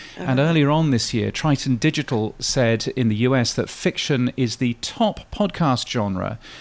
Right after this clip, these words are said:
Speaker 1: for young women, so women aged between eighteen and twenty-four. It's doing really, really well. And I think, you know, I, I had a really good chat with a fiction podcast company based in the U K called Rusty Quill a month or so ago.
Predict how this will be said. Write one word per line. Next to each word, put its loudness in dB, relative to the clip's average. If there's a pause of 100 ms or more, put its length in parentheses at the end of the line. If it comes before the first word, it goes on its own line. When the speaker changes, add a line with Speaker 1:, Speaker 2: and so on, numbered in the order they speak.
(140)
Speaker 1:
for 0
young 2
women, 2
so -2
women 4
aged 0
between -2
eighteen 0
and -2
twenty-four. -4
It's -10
doing 0
really, 2
really 0
well. -2
And -4
I 0
think, -2 (380)
you 0
know, 2
I, 2
I 0
had 2
a 2
really 2
good 2
chat -2
with -2
a -4
fiction -2
podcast -2
company -2
based 2
in 4
the 4
U 2
K 0
called -4
Rusty -2
Quill -2
a -4
month -6
or -2
so -4
ago. -4